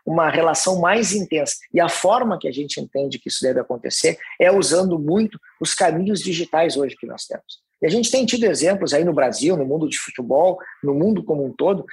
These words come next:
que o potencial digital, do ponto de vista de receita, ele é muito grande. A gente tem uma, acha que tem uma, uma capacidade aí de geração de receita,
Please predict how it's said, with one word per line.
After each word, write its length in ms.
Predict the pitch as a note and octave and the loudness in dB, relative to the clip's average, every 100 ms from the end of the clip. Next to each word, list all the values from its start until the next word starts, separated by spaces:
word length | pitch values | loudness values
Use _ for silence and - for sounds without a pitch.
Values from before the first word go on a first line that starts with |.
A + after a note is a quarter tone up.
| - - | -20 -10
que 120 | - | -4
o 60 | F#3+ | -2
potencial 840 | - G#3+ G#3+ G3+ E3 - G3+ C#4+ | 2 0 2 0 0 2 4 4
digital, 800 | B3 F#3+ D#3+ C#3+ D3+ F#3 A3+ - _ _ _ - | 2 -4 -6 -4 -2 0 0 -4 _ _ _ -14
do 80 | |
ponto 300 | - D#3 D#3+ | -8 -4 -4
de 140 | E3 C3+ | -4 -4
vista 240 | D3+ - | -2 -4
de 100 | C3+ | -4
receita, 460 | B2+ B2+ - F3 - | -4 -4 -2 -2 0
ele 220 | G3 F#3+ | 2 4
é 60 | F3 | 4
muito 180 | C#3+ - | 2 -4
grande. 360 | A#2+ - - - _ - | -6 -8 -12 -20 _ -2
A 60 | |
gente 340 | C3+ F3+ F3 - | 0 0 0 2
tem 240 | A3 B3+ | 4 4
uma, 300 | A#3 F3+ C#3 - - | 4 2 0 -4 0
acha 240 | E3+ - | 2 2
que 80 | - | 2
tem 120 | G#3+ | 2
uma, 240 | A#3 A#3 F#3 | 4 2 0
uma 160 | F#3+ | -2
capacidade 840 | F3+ F#3+ F#3+ - E3+ E3 G#3 G#3 F3 | -2 -2 0 0 0 2 4 2 2
aí 160 | D#3+ | 0
de 140 | E3+ C#3+ | -2 -2
geração 480 | D#3 C#3 - F3+ | 0 0 0 -2
de 80 | F#3 | -2
receita, 640 | D3 C3+ - E3+ G#3 - | -6 -6 -2 -2 -2 -4